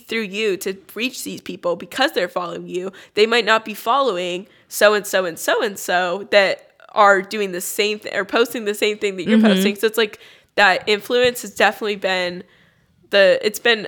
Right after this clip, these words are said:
Speaker 1: a tough thing, but I think whenever I get in that judgmental spot or, like, where I'm like, "Oh, like, I'm scared to post that," or, "I don't
Speaker 2: Yeah.
Speaker 1: know if I should post that," I kind of,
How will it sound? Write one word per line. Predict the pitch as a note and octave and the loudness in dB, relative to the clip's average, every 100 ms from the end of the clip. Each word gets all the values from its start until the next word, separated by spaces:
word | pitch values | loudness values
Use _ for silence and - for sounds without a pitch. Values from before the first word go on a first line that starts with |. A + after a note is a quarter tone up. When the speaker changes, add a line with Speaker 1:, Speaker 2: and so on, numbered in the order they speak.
| - | -2
Speaker 1:
a | G#3+ | -2
tough | - G#3+ G#3+ | 2 0 0
thing, | - G3 G3+ G#3 | -4 -2 -2 -2
but | F#3+ | -2
I | G3 | 0
think | G#3+ G3+ G3+ _ _ | -2 -4 -6 _ _
whenever | G#3+ G#3+ G3 | -4 -2 2
I | A3+ | 0
get | A3+ - F3+ | 0 -2 -2
in | G3+ | -4
that | G3+ E3 - | -8 -8 -4
judgmental | F#3 - F3+ F3+ F3 E3+ - - _ | -6 -4 -6 -4 -6 -6 -10 -16 _
spot | - - - F3+ F3+ - | -12 -4 2 4 4 0
or, | F3+ | -4
like, | E3+ F3 | -4 -8
where | F#3 | -10
I'm | E3+ | -10
like, | D#3+ - | -12 -8
"Oh, | G#3 G3+ F#3 | -4 -2 -2
like, | E3+ | -4
I'm | F3 F3 F#3+ - _ _ _ | -10 -12 -14 -20 _ _ _
scared | - - G#3+ G3+ | -10 2 2 2
to | G#3 | -2
post | A#3+ A3 A3 | 0 -2 -2
that," | A3 G3+ F#3 B2 | 0 2 2 0
or, | |
"I | G#3 | 0
don't | G3+ | 2
Speaker 2:
Yeah. | G3 F#3+ | 2 2
Speaker 1:
know | |
if | G3+ | 0
I | G#3+ | -2
should | G#3+ B3+ B3 | 0 -2 0
post | A3 G3+ | -4 -4
that," | - F#3 F3 G#3 | 0 2 2 -2
I | |
kind | G3+ G#3+ | -2 -2
of, | A3+ | -2